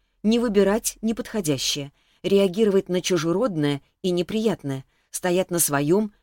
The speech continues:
в желании отказаться. Как говорится, есть три волшебных слова: "нет", "спасибо", "достаточно". И мы учимся ощущать их уместность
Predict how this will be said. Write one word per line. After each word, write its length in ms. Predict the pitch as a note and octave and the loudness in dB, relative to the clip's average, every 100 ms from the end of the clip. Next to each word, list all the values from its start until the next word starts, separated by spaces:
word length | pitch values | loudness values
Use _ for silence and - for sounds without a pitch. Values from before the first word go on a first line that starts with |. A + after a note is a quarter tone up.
| _ | _
в 60 | F3+ | -2
желании 460 | G#3+ F3+ D3 D3+ | 0 0 0 -4
отказаться. 640 | D#3 - D#3+ C#3 - - - _ _ _ _ _ | -6 -6 -6 -6 -4 -6 -6 _ _ _ _ _
Как 140 | G3+ | -4
говорится, 480 | F3+ F#3 A#3 B3 - | 0 0 0 -2 -2
есть 300 | G#3 F#3 - | -2 -2 -4
три 160 | - A#3+ | -4 -4
волшебных 580 | F#3 D#3 - F3+ D#3+ - | -2 -2 -2 0 -2 -4
слова: 400 | - C3 B2+ C#3+ _ _ - | -6 -6 -12 -18 _ _ -6
"нет", 300 | F3+ B3 - _ | -2 -2 -4 _
"спасибо", 640 | - - C3+ - G3 G#3+ C4 _ _ | -14 -6 -6 -2 -4 -4 -10 _ _
"достаточно". 720 | B3 C#4 - C#3 C#3+ - D3 - _ _ _ _ _ _ | -4 -4 -6 -10 -10 -12 -14 -18 _ _ _ _ _ _
И 100 | F3+ | 0
мы 140 | F3+ | 0
учимся 400 | F#3 D#3+ D#3 E3 | 0 -2 -2 -2
ощущать 540 | D3+ - D3 F#3+ F3+ - | -2 -4 -2 -2 -2 -4
их 220 | F3 - | -6 -2
уместность 640 | D3+ E3 A#3+ - C3+ - | -2 0 -2 -4 -8 -12